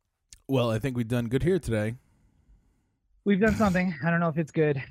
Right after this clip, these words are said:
Speaker 2: especially moving the studios to a gentrified neighborhood where, you know,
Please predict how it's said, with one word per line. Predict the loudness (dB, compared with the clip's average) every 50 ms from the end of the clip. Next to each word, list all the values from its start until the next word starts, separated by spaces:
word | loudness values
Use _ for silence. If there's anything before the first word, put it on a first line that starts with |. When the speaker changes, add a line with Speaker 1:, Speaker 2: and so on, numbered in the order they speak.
| -16 -10 -8
Speaker 2:
especially | -6 -2 0 0 0 2 0 2
moving | 2 2 2 2 0
the | -2
studios | -2 -2 -2 0 2 2 2 2 2
to | -2
a | -2
gentrified | -2 -2 -6 -6 -6 -4 -2 -2 -2
neighborhood | -2 -2 -2 -2 -4 -4 -8 -8 -8
where, | -8 -8 -8 -8 -8 -10 -12 _ _ -10
you | -8 -6
know, | -6 -8